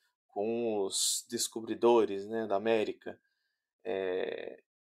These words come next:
desafio daquela época, totalmente,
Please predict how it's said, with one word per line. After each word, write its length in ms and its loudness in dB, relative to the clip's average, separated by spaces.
desafio 600 2
daquela 400 0
época, 300 2
totalmente, 760 -8